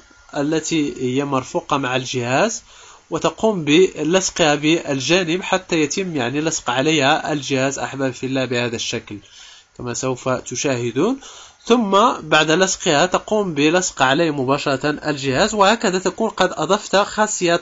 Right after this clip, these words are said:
تاكتيل على حاسوبك، أحباب في الله. بالتالي، على أساس ضبط هذه الإعدادات، عليك الذهاب إلى لوحة التحكم الخاصة بجهازك. طبعا يمكنك الب-، البحث عن بانيل دي كنترول أو كنترول بانيل، أو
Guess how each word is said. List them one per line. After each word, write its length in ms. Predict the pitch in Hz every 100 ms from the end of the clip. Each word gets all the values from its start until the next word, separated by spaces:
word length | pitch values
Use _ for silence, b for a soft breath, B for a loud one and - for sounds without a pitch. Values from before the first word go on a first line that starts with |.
| -
تاكتيل 480 | 226 226 - 190 214 B B B B
على 560 | 143 185 185 196 -
حاسوبك، 600 | - 170 151 214 165 139 170
أحباب 340 | 151 170 180
في 100 | -
الله. 220 | 165 135
بالتالي، 380 | 131 135 208 226
على 180 | 202 202
أساس 420 | - 233 208 - B B B 151
ضبط 320 | 151 202 180
هذه 220 | 180 180
الإعدادات، 640 | 180 160 135 151 151 202 -
عليك 340 | 170 226 220
الذهاب 480 | 190 151 156 170 160
إلى 220 | 165 170
لوحة 360 | 202 208 190 175 -
التحكم 640 | 151 - - 202 - 160
الخاصة 520 | 151 135 185 175 - 147
بجهازك. 880 | 139 131 127 127 127 220 180 214 226 B B B B B
طبعا 300 | 165 170 180
يمكنك 420 | 170 160 180 -
الب-، 280 | 170 165 151
البحث 500 | 139 143 131 143 -
عن 160 | 135 135
بانيل 280 | 143 143 135
دي 100 | 123
كنترول 720 | - 131 123 131 165 185 220 - _
أو 140 | 139 139
كنترول 520 | 151 151 139 135 117 -
بانيل، 380 | 160 214 277 381 -
أو 260 | 233 240